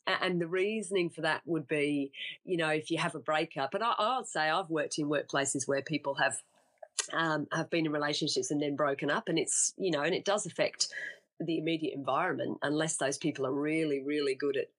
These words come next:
um, you know, at keeping their personal and private lives separate, but that's very hard to do. So I, so I sort of get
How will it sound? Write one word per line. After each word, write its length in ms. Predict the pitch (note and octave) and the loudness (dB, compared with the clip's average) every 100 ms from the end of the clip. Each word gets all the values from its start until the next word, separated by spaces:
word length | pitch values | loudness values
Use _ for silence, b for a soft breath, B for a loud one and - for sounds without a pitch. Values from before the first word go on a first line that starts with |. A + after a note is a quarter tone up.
| - | 0
um, 460 | C3+ C3 B2+ B2 B2 B B B B B | 2 2 2 2 0 B B B B B
you 100 | E3+ | -2
know, 200 | C#3+ C#3 | 0 2
at 180 | C3+ - | 0 0
keeping 320 | D#3 D3 C#3 | -4 -2 0
their 140 | C#3 B2+ | 0 0
personal 360 | D3+ C#3 C#3 | -2 0 0
and 80 | B2+ | 0
private 280 | C#3 C#3 C3+ | 0 0 0
lives 240 | C3+ B2+ | 0 0
separate, 380 | - D3 - B2+ | 0 -2 0 -2
but 100 | - | 0
that's 240 | D3 D3 - | -2 0 0
very 200 | B2+ B2 | 0 2
hard 240 | C#3 B2+ | 0 0
to 100 | C3+ | -2
do. 440 | B2+ C#3+ B2+ C3+ E3+ B B B B - | 0 0 2 0 -2 B B B B -8
So 180 | - | -2
I, 140 | D#3 D#3 - | 0 0 -2
so 180 | - F#3 | 0 0
I 100 | F#3 | 0
sort 320 | - C4 C#4 | 0 0 0
of 120 | F#3 | 0
get 280 | D#3+ D#3 | 2 2